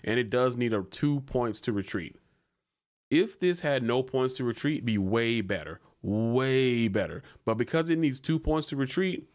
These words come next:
it's just not good, 'cause you're gonna have to spend two energy to get it out, or two energy to attack. That's why a lot of people aren't using Butterfree, which I think Butterfree's ability is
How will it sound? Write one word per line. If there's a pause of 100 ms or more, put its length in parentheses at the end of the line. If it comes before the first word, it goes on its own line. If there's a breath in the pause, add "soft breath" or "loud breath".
(300 soft breath)
it's
just
not
good,
'cause
you're
gonna
have
to
spend
two
energy (240 loud breath)
to
get
it
out,
or
two
energy
to
attack. (280 loud breath)
That's
why
a
lot
of
people
aren't
using
Butterfree, (240 loud breath)
which
I
think
Butterfree's
ability
is